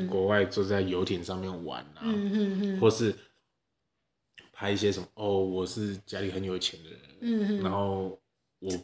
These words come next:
Speaker 1: 保镖
Speaker 2: 是一个炫富的概念吗？
Speaker 1: 对，我跟我保镖现在要去哪里这样。
Speaker 2: 嗯。嗯，嗯，嗯。
Speaker 1: 然后他就说他是，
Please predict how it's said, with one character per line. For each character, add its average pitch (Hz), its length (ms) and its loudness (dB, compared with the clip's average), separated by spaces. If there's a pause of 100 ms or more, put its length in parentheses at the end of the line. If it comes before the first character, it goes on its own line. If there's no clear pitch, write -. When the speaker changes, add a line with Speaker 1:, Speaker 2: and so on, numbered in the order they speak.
(200)
Speaker 1:
保 - 100 -2
镖 - 0 -
Speaker 2:
是 320 80 6
一 277 40 6
个 254 180 12
炫 233 260 8
富 233 140 -2
的 196 100 4
概 190 200 4
念 175 200 0
吗？ 160 80 -2
Speaker 1:
对， 110 220 8
我 98 260 6
跟 101 120 2
我 107 100 6
保 92 180 0
镖 98 220 -2
现 101 140 0
在 95 40 0
要 95 80 0
去 92 160 -6
哪 82 120 -12 (140)
里 - 160 -20
这 226 80 0
样。 226 100 4
Speaker 2:
嗯。 - 20 2
嗯， 185 80 2
嗯， 202 220 0
嗯。 202 120 0
Speaker 1:
然 98 80 2
后 98 80 2
他 104 140 2
就 104 80 2
说 95 180 0
他 98 200 -4
是， 95 420 -2